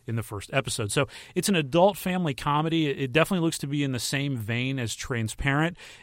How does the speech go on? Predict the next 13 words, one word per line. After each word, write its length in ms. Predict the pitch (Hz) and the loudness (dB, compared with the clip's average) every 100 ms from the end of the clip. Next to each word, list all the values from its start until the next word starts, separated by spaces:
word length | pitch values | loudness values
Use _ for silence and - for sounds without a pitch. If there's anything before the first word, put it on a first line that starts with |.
| - | -2
It 100 | 147 | 0
looks 260 | 151 - | 2 0
maybe 320 | 135 147 160 | 2 2 2
a 80 | 151 | 2
little 200 | 135 143 | 4 2
bit 200 | 135 139 | 2 0
more 520 | 131 135 131 123 120 - _ - | 0 0 0 0 -2 -6 _ -10
jokey, 460 | 107 127 147 196 196 | 2 4 4 4 2
a 40 | |
little 160 | 147 131 | 2 2
bit 120 | 127 | 0
more 160 | 120 | -2
funny, 540 | 113 - 131 143 190 | -4 -2 2 2 2